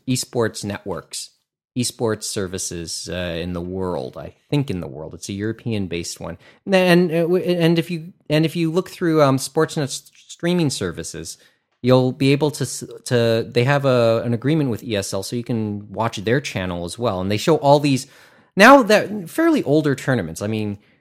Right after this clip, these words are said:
they go, some of these tournaments go back to twenty sixteen on games like Dota or League of Legends, StarCraft, et cetera. Um, Street Fi-, even fighting games like Street Fighter Five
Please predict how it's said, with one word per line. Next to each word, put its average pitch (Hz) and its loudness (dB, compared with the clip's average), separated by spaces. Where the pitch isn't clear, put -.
they 143 0
go, 160 6
some 180 4
of 175 4
these 165 0
tournaments 135 0
go 117 0
back 107 2
to 98 0
twenty 117 -4
sixteen 104 -6
on 95 -6
games 104 -4
like 90 -8
Dota 95 -2
or 92 -8
League 92 -8
of 80 -10
Legends, 101 -4
StarCraft, 98 -4
et - -16
cetera. - -6
Um, 98 -2
Street 160 -2
Fi-, - -6
even 180 0
fighting 143 2
games 92 -2
like 90 -6
Street 123 -4
Fighter 95 -4
Five 85 -6